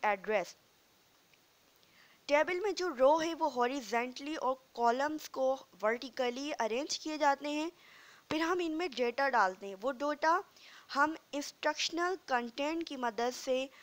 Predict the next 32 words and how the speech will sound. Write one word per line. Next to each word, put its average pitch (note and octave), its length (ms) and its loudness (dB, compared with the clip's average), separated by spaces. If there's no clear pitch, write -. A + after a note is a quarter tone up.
अपने D4 460 -2
teaching D4+ 420 -6
strategy C4 540 -4
के C4 120 -4
लिहाज A#3 440 2
से D4 160 -8
हम C4 280 -4
instructional D4 760 -4
objective A#3+ 640 -4
बनाते A#3 420 0
हैं। C#4 240 -4
आया C#4+ 260 4
अगर C#4 260 0
मैं C#4+ 120 -4
class B3+ 400 4
में C4 260 -4
knowledge G#3 380 -4
के D#4 140 -8
सवाल B3+ 520 2
learning B3 340 -2
objective B3 560 0
बना A#3+ 300 2
रही B3 220 -2
हूँ C#4 180 -6
तो A#3+ 80 -4
मैं A#3+ 80 -6
assessment D4 720 -4
में C4+ 140 -2
भी C#4 100 -8
बच्चों B3 340 -2
से D4+ 140 -4
learning A3+ 640 -4